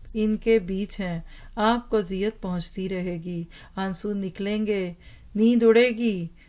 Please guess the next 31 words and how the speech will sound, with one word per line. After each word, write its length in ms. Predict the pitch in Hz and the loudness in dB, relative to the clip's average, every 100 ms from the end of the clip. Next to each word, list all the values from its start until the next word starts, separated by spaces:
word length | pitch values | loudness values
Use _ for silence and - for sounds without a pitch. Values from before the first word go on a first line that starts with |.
| - 208 | -8 -2
जो 100 | 208 | -2
ज़मीन 420 | 202 196 202 202 | -2 -2 -2 -4
पे 120 | 202 | -6
बैठा 360 | 180 190 180 190 | -4 -4 -4 -4
हुआ 340 | 190 190 190 | -2 -2 -4
है, 560 | 160 175 185 190 180 165 _ - - - - | -4 -4 -2 -2 -4 -10 _ -20 -20 -20 -14
वो 160 | 190 208 | -4 -2
नहीं 420 | 196 185 190 185 | -2 -2 -2 -4
गिरता। 640 | 185 175 170 180 175 180 - - - - - | -4 -6 -8 -10 -10 -12 -20 -20 -20 -20 -10
गिरते 420 | 175 247 254 - 269 | 4 4 4 0 2
हैं 180 | 240 | 2
शख्स 380 | 233 220 208 - | 2 0 -4 -6
सवार 460 | 202 185 190 196 202 | -6 -4 -2 -2 -4
ही 220 | 190 196 | -6 -6
मैदान 600 | 185 185 180 180 180 190 | -6 -6 -6 -4 -4 -4
जंग 280 | 185 185 170 | -6 -6 -6
में। 260 | 170 180 185 - _ _ - - - - - - 247 | -6 -8 -14 -20 _ _ -20 -20 -18 -18 -20 -4 2
लोग 140 | 285 | 4
आप 200 | 294 294 302 | 6 4 4
पर 120 | 262 | 2
इसीलिए 360 | 240 277 262 | 0 -2 -2
तो 120 | 254 240 | -2 -4
नाराज 380 | 202 185 202 196 | -2 -2 -2 -4
होते 240 | 175 196 | -6 -6
हैं 80 | 202 | -6
ना 100 | 285 | -4
कि 140 | 233 | -2
आप 260 | 202 190 190 | -2 -2 -4
इल्म, 380 | 185 190 190 175 - - - | -4 -4 -6 -8 -16 -20 -14
सलाहियत, 720 | - 190 196 175 190 185 180 - - - | -6 -4 -4 -4 -4 -4 -8 -18 -14 -10
अखलाक 600 | 185 - 185 180 185 | -10 -6 -4 -4 -6